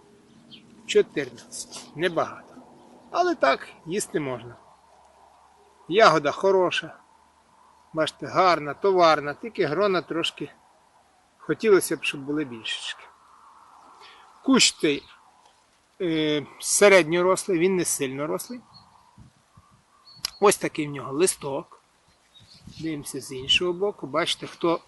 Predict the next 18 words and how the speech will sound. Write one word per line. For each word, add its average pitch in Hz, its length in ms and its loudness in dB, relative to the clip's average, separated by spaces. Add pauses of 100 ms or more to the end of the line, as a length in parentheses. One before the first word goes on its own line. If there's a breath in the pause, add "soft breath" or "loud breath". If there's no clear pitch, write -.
(120)
має, 196 420 2 (180)
а 160 100 -6
сумнівається, 165 840 2
який, 135 420 -6 (1200)
чи - 160 -4
то 165 160 0
є 151 140 4
мускатель, 175 600 0
чи 143 180 -8
не 139 100 -8
мускатель. 151 640 -2 (1000)
І 330 160 0
він 240 180 0
по 196 120 0
цьому 185 360 2 (280)
побачить, 180 720 2
бачите, 143 400 -4
листочку. 139 600 -8